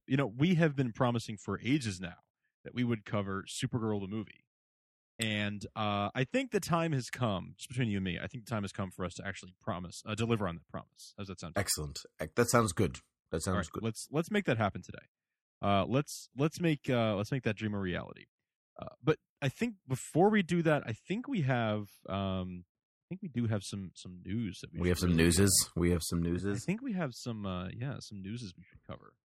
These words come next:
Speaker 2: Newses.
Speaker 1: So.
Speaker 2: Okay. Well, I can start with some newses. Do you want me to start
Speaker 1: Oh,
Speaker 2: with? I
Speaker 1: why,
Speaker 2: can. I'll
Speaker 1: yeah,
Speaker 2: do. I
Speaker 1: why don't
Speaker 2: can
Speaker 1: you,
Speaker 2: do some.
Speaker 1: that's,
Speaker 2: Yeah, yeah, I can do some
Speaker 1: that's a great
Speaker 2: newses.
Speaker 1: idea.
Speaker 2: Yeah, I think it's good. It's good. All right.
Speaker 1: I love
Speaker 2: Um,
Speaker 1: it.
Speaker 2: news.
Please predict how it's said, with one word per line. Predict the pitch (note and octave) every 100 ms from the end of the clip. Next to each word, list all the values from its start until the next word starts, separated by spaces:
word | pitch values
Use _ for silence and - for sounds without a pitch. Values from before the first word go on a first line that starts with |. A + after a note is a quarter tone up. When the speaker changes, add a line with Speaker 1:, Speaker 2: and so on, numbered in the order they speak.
| _ _ _ _ _
Speaker 2:
Newses. | G#2 C#3+ G2+ C#2
Speaker 1:
So. | -
Speaker 2:
Okay. | G2+ D2 C2+
Well, | - _ _ - - _ B2
I |
can | - F3
start | - D2
with | D2+
some | E2+
newses. | D2+ C#2 D2+ F2+
Do | F2+
you |
want | E2+ G#2
me |
to | -
start | -
Speaker 1:
Oh, | -
Speaker 2:
with? | -
I |
Speaker 1:
why, | A#2
Speaker 2:
can. | B2 -
I'll | C#3
Speaker 1:
yeah, |
Speaker 2:
do. | A#2
I | - -
Speaker 1:
why |
don't | -
Speaker 2:
can | B2+
Speaker 1:
you, | -
Speaker 2:
do | D#2+
some. | -
Speaker 1:
that's, | F#4+ -
Speaker 2:
Yeah, | E4
yeah, | C#5+
I | A#4 A#4+ C#5 D5 C#5
can | A4
do |
some | C#4+
Speaker 1:
that's |
a | G3+
great | F3 -
Speaker 2:
newses. | G#2 -
Speaker 1:
idea. | -
Speaker 2:
Yeah, | -
I |
think | A#4+ C#5 C5
it's | D#4+
good. | F#4 - -
It's | B2
good. | - E4+ -
All | - D#2+
right. | C#3+ G#2 - - - -
Speaker 1:
I | A#2
love | A#2
Speaker 2:
Um, | B2+ B2
Speaker 1:
it. |
Speaker 2:
news. | D3+ F3+